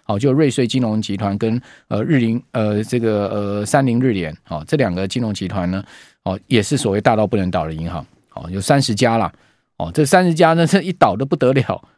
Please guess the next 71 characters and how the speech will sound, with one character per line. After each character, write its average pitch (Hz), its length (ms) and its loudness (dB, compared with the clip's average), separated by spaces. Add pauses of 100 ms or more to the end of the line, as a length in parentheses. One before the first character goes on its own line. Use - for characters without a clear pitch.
(100)
哦， 95 120 -4
所 175 160 0
以 170 40 4
呢， 151 100 2
绝 151 140 0
对 185 80 4
不 175 100 0
能 147 140 2
倒， 117 200 0 (220)
哦， 104 220 -6
就 139 160 0
是 139 120 0
所 120 100 2
谓 143 120 2
系 190 180 0
统 123 160 0
重 143 200 2
要 127 120 4
银 104 140 -2
行 101 140 -2
S 135 180 -4
I 120 140 2
B， 127 180 0 (480)
哦， 78 240 -6 (440)
那 170 120 2
如 180 100 4
果 214 120 6
这 180 120 2
德 175 140 4
意 196 140 4
志 180 160 2
银 160 180 4
行 143 140 4
真 170 120 2
的 165 80 2
要 156 220 6
垮 82 300 -4
的 110 100 -8
话， 139 160 2
那 143 140 0 (340)
德 135 120 2
国 170 120 0
政 160 240 2
府 101 200 -4
一 120 200 -6
定 170 220 2
要 139 160 4
救 123 240 0
援 80 180 -4
的 85 80 -6
嘛， 85 140 -6
这 - 100 -4
不 170 180 -2
救 175 280 2
援 110 160 0
的 131 80 0
话， 131 160 2
后 - 160 -4
面 135 160 2
就 139 80 -2
是 135 80 0
全 110 240 -4
世 - 80 -6
界 131 100 0
金 131 200 -2
融 110 120 -2
系 110 140 -4
统 85 160 -4
性 113 180 -2
风 113 220 -2
险， - 180 -8